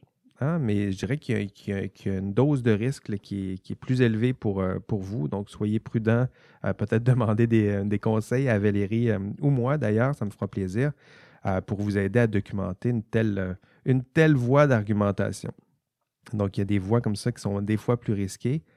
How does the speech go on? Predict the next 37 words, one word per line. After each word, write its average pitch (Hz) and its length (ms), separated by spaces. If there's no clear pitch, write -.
qui - 100
valent 107 240
la 107 120
peine, 131 400
qui - 140
valent 101 180
peut-être 110 420
plus 123 260
de 120 80
points, 139 380
mais 143 160
il - 20
y 110 60
a 107 80
un 104 40
risque 113 320
aussi 101 300
de, 104 180
de 143 100
se 131 100
péter 139 320
la 131 140
margoulette, 127 640
là, 123 180
<laughs> - 160
si - 300
vous 123 140
ratez 113 420
ce 104 180
genre 107 300
de, 90 260
d'argumentaire. 95 680
Dernière, 190 720
euh, 131 400
der-, 123 560
en 101 40
fait, - 240